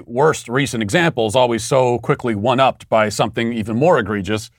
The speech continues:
For example, I had planned to spend some time reflecting today on this. A school in, uh, Denver, Centennial Elementary,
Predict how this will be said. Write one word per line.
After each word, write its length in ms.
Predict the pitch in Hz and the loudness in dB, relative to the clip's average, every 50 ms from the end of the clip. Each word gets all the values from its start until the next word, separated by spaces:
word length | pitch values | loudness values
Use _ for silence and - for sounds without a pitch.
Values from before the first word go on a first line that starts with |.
| _ _ _ _ _ _ _ | _ _ _ _ _ _ _
For 100 | - 143 | 0 0
example, 380 | 139 123 131 202 208 185 - 156 | 0 2 4 2 2 4 4 4
I 80 | 147 147 | 4 4
had 180 | 151 135 120 | 2 0 -4
planned 300 | - - 208 247 262 226 | -2 0 0 2 2 0
to 80 | 175 156 | -2 -4
spend 420 | - _ - 143 135 131 127 117 | -2 _ 0 0 0 0 -4 -4
some 160 | 107 135 123 | -4 -6 -6
time 320 | 113 127 127 123 120 120 110 | -4 -2 -2 0 0 0 -2
reflecting 460 | 110 107 - 127 117 107 117 113 107 | -4 0 0 0 0 0 -4 -6 -4
today 380 | - 117 110 104 101 101 95 - _ _ _ _ _ _ _ _ _ _ | -2 0 2 2 2 0 -4 -6 _ _ _ _ _ _ _ _ _ _
on 220 | - 117 120 117 | 0 0 2 2
this. 460 | 120 175 151 98 - - - - - _ _ _ | 2 2 2 0 -2 -10 -12 -12 -16 _ _ _
A 80 | 120 113 | -8 -8
school 400 | - - - 202 214 208 185 170 | -8 -2 0 2 4 4 4 4
in, 200 | 156 147 135 131 | 2 2 2 0
uh, 100 | 120 110 | 0 0
Denver, 560 | 104 98 104 139 156 156 131 90 - - - _ _ _ | 0 0 0 2 2 2 -2 -4 -8 -16 -20 _ _ _
Centennial 540 | - - 123 113 107 - 151 160 170 151 135 | -8 -6 -6 -6 -4 -2 0 0 2 2 2
Elementary, 460 | 131 120 110 117 113 110 - 95 | 2 2 0 0 -2 -2 -6 -10